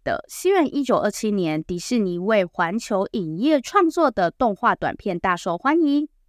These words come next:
不过呢，故事到这里还没有结束，迪士尼心中还有个更远大的梦想，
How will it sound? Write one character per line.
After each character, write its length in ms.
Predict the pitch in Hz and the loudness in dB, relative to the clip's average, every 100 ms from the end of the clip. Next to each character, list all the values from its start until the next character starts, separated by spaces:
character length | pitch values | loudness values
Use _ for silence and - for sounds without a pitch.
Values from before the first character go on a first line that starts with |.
| _ _ | _ _
不 120 | 247 | -6
过 280 | 269 392 330 | -2 2 4
呢， 260 | 254 233 240 | 4 2 0
故 160 | 254 | -2
事 180 | 226 226 | -4 -2
到 140 | 214 208 | 0 0
这 180 | 208 | 0
里 140 | 160 120 | 0 -4
还 240 | - 175 | -6 -2
没 100 | 233 | 4
有 120 | 285 | 4
结 240 | 175 151 147 | 2 -4 -6
束， 360 | - 202 139 - | -4 -4 -4 -4
迪 140 | 226 | -6
士 160 | - 370 | 0 2
尼 120 | 247 | 2
心 240 | - 349 349 | 2 0 2
中 300 | 370 381 311 | 2 2 0
还 160 | 180 | 0
有 160 | 196 143 | 0 -2
个 160 | - - | -6 -2
更 240 | 320 208 160 | 0 0 -2
远 180 | 151 | -6
大 220 | 113 220 180 | 0 0 2
的 60 | |
梦 240 | 208 262 170 | 0 0 -2
想， 200 | - | -4